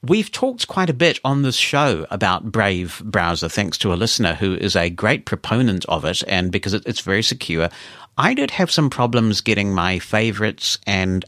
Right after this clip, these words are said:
other content in sync. You're supposed to do this by setting up a passphrase that you enter into the appropriate places in the Brave browser,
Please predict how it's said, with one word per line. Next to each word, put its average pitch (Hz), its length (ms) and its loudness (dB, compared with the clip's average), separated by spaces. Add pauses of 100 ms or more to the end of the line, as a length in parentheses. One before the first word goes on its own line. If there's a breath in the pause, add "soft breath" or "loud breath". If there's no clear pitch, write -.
other 101 320 0
content 92 680 -4
in 92 180 0
sync. 95 500 0 (340 loud breath)
You're 123 100 0
supposed - 380 0
to 139 80 -4
do 123 240 2
this 87 260 0
by 90 300 2
setting 101 340 -2
up 82 180 -2
a 82 200 -2 (100)
passphrase 104 880 -2 (400 loud breath)
that 104 140 2
you 101 220 0
enter 98 360 0
into 87 360 0
the 82 120 -2
appropriate 80 600 -4
places 87 480 -2
in 92 240 -2
the 82 40 -2
Brave 85 520 -2
browser, 85 580 0